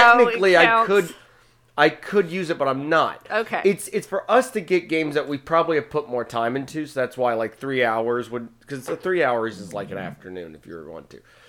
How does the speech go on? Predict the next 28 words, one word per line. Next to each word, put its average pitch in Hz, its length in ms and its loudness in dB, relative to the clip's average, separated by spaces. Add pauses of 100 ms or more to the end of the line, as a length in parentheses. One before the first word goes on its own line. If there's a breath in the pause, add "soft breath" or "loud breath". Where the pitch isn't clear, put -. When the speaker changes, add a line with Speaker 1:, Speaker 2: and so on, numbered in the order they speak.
(160 soft breath)
Speaker 1:
So - 140 -14
that 185 180 2
is 156 140 -8
the 156 160 -10 (220)
only 175 520 2
prerequisite 143 1500 -6 (300)
for 180 240 -4
this, 98 300 -12
and 117 80 -10
we 131 140 -8
always 151 440 -2
make 123 280 -2
predictions 120 720 -4
on 107 220 -4
what 113 220 -4
games 107 360 -10
we 110 120 -8
want, 101 260 -10
we're 120 140 -8
gonna 107 140 -8
see 98 440 -12 (920)
more 123 240 0
time 117 280 -4
put 131 140 -8
into. 170 340 -8 (480 soft breath)
My 139 380 0
prediction 127 680 -4
is 117 280 -12